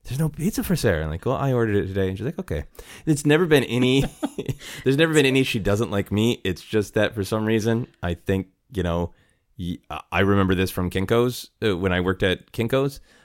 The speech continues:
uh, that there are people who just had a, a friendly energy or an, even an energy of just like, uh, "There's no way that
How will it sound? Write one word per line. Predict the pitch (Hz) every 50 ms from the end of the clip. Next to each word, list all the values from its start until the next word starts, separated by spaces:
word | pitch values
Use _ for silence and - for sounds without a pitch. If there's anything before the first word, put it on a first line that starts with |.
| _ - -
uh, | 92 90 85 80 76 - - _ - -
that | 98 101 95 92 - 101
there | 107 101
are | 92
people | - - 120 - - 117 113
who | 110 101 87
just | 78 - - 95 90 - -
had | - - - - 80 78 78 78 78 78 76 73 - - _ _ _ _ _ _ _ _ _ _ _ _ _ _ _ _ _ - 90
a, | 85 76 73 73 71 69 - _ -
a | 82 80 76
friendly | - - - - 85 82 87 92 95 95 90
energy | 90 98 98 92 82 104 101 98 101 107 - _ -
or | - 87 82 80
an, | 80 - _ - - _ - - _
even | - 98 90 95 92
an | 85 80 80
energy | 82 87 82 80 95
of | 82
just | 76 82 - -
like, | 73 73 - - _ _ _ _ _ _ _ _ -
uh, | 92 95 - - _ _
"There's | 101 90 95 92 90 80 85 80 85
no | 95 95 101
way | 107 117 120
that | 98 90 90 95 - - _